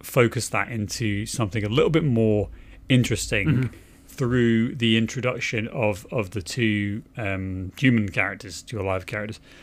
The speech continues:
Speaker 1: So we've got Charlotte Ritchie, who plays Alison Cooper, and Keel Smith, uh, Bonneau, Bonneau as Mike Cooper. So it's a, a, a couple, a married couple who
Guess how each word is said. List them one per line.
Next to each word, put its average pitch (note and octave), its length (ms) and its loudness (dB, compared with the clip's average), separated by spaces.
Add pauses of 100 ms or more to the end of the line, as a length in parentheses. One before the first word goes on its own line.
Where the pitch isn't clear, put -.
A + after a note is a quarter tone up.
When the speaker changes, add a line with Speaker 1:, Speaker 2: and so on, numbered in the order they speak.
(180)
Speaker 1:
So - 140 0
we've G#2+ 80 2
got C3 140 -2
Charlotte C#3 300 4
Ritchie, C3 240 0
who - 20 0
plays G#2+ 200 0
Alison G2+ 300 -2
Cooper, A2 320 -4
and A2+ 240 -8
Keel D3 280 0
Smith, A#2 400 -4 (460)
uh, G2+ 600 0 (100)
Bonneau, B2+ 540 0 (160)
Bonneau D#3+ 520 2 (400)
as G#2+ 280 2
Mike G#2+ 260 -2
Cooper. A2 380 -4
So A2+ 180 -2
it's A2+ 160 0
a, G2+ 140 0 (160)
a, G2+ 240 -6 (680)
a B2 100 -10
couple, B2+ 500 0 (680)
a G#2+ 200 0
married B2 260 4
couple G2 360 -4
who G#2 440 -4